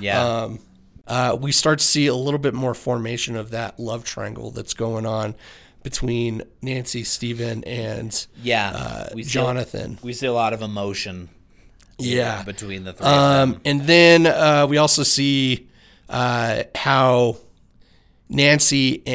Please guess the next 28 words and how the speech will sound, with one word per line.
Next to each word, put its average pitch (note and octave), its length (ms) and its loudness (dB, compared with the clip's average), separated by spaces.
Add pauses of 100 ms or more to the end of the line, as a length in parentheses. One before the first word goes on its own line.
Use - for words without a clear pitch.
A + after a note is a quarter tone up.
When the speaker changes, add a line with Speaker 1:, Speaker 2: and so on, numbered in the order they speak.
Speaker 2:
or B2 140 -2
not A2 200 -4
Nancy, A2 560 -4
Joyce C#3 560 4
and A2+ 360 -4 (360)
Hopper C#3 500 4
have B2 240 -4
really B2+ 240 0
banded A#2+ 540 -2
together A2+ 640 -2 (360)
to A#2+ 260 -2
kinda B2 260 -2
solve A#2+ 480 2
this A2+ 240 0
thing, G#2+ 240 -6
figure B2+ 320 -2
out A2 240 -2 (340)
what D3 220 4
is C#3+ 160 2
Speaker 1:
Agreed. C3 100 4
Speaker 2:
actually B2+ 240 0
going A#2+ 320 -2
on A2 360 -2
in A#2 180 -6
this G2 160 -4
Speaker 1:
Agreed. F#2 100 -4
Speaker 2:
facility. - 400 -8
Speaker 1:
Yeah, G2 240 -4